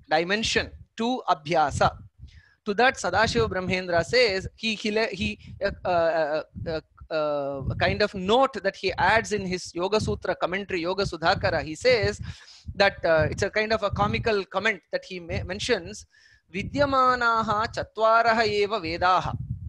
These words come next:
Tan adhyetum gatasya manavakasya panchadina, panchadivasaha atitaha nadyapi asau samagataha." See, there are only four Vedas.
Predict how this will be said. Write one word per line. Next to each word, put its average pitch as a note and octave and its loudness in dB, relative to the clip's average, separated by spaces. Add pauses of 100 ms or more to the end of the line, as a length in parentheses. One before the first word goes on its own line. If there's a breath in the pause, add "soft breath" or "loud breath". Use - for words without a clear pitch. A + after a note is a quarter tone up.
(640)
Tan G#3 0
adhyetum A3+ 0
gatasya A3 -2
manavakasya F#3 -2 (400 loud breath)
panchadina, A#3 -2
panchadivasaha A3+ 2
atitaha G3 0 (340 loud breath)
nadyapi C4 2
asau A#3 0
samagataha." F#3 0 (420 loud breath)
See, C4+ -6
there B3+ 4
are C4 4
only B3+ 2
four C4 4
Vedas. F#3+ 0